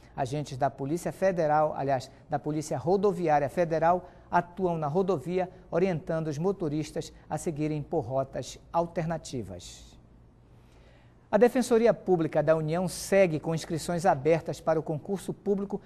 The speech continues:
que oferta cinquenta e oito vagas para a carreira de defensor público federal da segunda categoria.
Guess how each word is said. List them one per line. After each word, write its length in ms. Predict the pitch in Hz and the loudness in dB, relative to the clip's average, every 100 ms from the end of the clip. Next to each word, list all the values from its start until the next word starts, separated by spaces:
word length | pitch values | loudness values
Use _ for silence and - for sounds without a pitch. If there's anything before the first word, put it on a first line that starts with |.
| - - | -12 0
que 100 | 208 | 2
oferta 600 | 175 - 165 151 - 139 | 2 2 0 0 -4 -8
cinquenta 580 | - 151 - 214 208 | -6 -6 0 0 2
e 60 | 185 | 0
oito 200 | 175 165 | 0 -2
vagas 400 | 139 160 160 147 | 2 2 2 -4
para 220 | - 160 | -2 -2
a 40 | 156 | 0
carreira 440 | 160 135 165 156 | -4 -4 -2 -4
de 100 | 143 | -4
defensor 520 | 156 151 151 - 160 | -6 -6 -8 -6 -8
público 420 | - 190 185 185 | -4 -4 -2 -8
federal 580 | - 196 180 156 165 175 - - - | -2 -2 0 2 4 2 -4 -18 -2
da 200 | 160 156 | 0 0
segunda 580 | - 165 147 196 190 | -2 -4 -4 -4 -2
categoria. 720 | 180 180 196 185 175 151 139 | 0 0 2 2 4 4 2